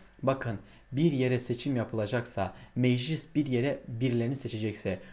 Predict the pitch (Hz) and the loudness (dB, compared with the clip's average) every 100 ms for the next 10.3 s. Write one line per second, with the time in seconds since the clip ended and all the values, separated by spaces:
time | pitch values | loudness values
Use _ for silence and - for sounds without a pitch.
0 | - 135 127 170 135 127 - 127 110 127 | -6 0 2 2 2 -2 0 -2 0 2
1 | 160 123 123 113 139 120 143 117 117 110 | 2 2 0 2 2 2 -2 -4 -4 -4
2 | 131 - 98 - - - 160 208 151 123 | -4 -2 -4 -4 -14 -4 2 2 4 0
3 | 110 104 120 131 175 127 - - 101 95 | -2 -2 0 2 2 2 0 -2 -4 -6
4 | - 98 92 - 143 156 104 104 - - | -6 -4 -6 -2 0 2 0 -4 -8 -20
5 | - - 196 - - - - - 247 - | 2 8 8 6 -8 -16 -12 -4 -4 0
6 | - 117 - 113 - 196 202 - - 202 | 2 4 2 -6 -2 -2 -2 -8 0 0
7 | 170 - 104 95 90 - 101 - - - | 2 0 0 0 0 -4 -8 -12 -20 4
8 | - 403 415 285 294 - 208 - 123 - | 8 8 8 4 4 4 4 4 -2 -4
9 | - 196 - - - 202 - - 107 95 | -2 -2 -2 -14 0 2 2 0 0 0
10 | - 113 | 0 0